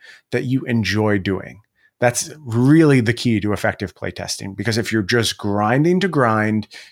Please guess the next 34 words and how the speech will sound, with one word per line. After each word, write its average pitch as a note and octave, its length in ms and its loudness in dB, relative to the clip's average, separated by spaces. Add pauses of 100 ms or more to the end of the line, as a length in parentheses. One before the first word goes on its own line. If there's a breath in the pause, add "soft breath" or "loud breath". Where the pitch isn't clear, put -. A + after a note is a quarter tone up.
you A2 180 -4
get A2 260 0
nothing G2 360 -4
from F#2 260 -10
it. - 80 -20 (360 soft breath)
You A#2+ 160 2
need A#2+ 260 2
to A2 100 -4
have G2 260 -2
questions C#3 500 0
you're A#2+ 60 0
trying A2 320 0
to - 180 -6
ans-, F#3+ 380 0 (120)
answer. E3+ 300 0
You D3 120 2
need A#2+ 120 0
to G#2+ 60 -2
have F#2+ 300 -2
goals A#2+ 480 2
you're B2 100 4
trying A2+ 340 0
to G2+ 120 -4
achieve C#3 440 2
with G#2 140 -4
each - 180 -6
playtesting A#2+ 520 -4
session, A#2+ 380 -2 (300 loud breath)
and B2+ 140 2
you G#2+ 80 0
have B2+ 260 0
to B2 80 -2
do A#2 180 2
it A#2+ 140 2